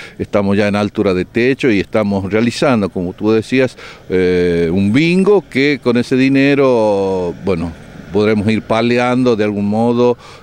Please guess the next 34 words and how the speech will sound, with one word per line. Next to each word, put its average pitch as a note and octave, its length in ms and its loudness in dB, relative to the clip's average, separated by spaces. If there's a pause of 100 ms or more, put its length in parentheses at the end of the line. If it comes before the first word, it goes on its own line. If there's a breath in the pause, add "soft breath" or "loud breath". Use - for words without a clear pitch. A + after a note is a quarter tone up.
eh, F2+ 460 0
los F2 180 -6
gastos A#2 480 -2
que G2 100 -2
demandan G#2 1000 -2
la D#2+ 100 -10
construcción F#2+ 580 -2
de, F2+ 140 0
de, E2+ 180 -4
del D#2+ 220 -6
techo, C#3+ 460 -2
una F2+ 160 -2
losa, A2 420 0
¿no? A2+ 200 0
Hoy A2+ 100 2
por G2 240 -2
hoy, C3 260 2 (340 loud breath)
un F#2+ 140 -4
techo A2 800 0
de G2+ 180 -2
esa G2+ 220 -2
magnitud A2+ 500 0
sale G#2 380 0
alrededor G2+ 680 0
de F#2 280 -2 (120)
mínimo C3+ 640 2
sesenta G#2 480 -2
y G#2+ 80 0
un G#2+ 100 0
mil G#2 140 0
pesos, F#2+ 480 -2
o - 20 -18
sea G#2 120 0
que G2 260 -4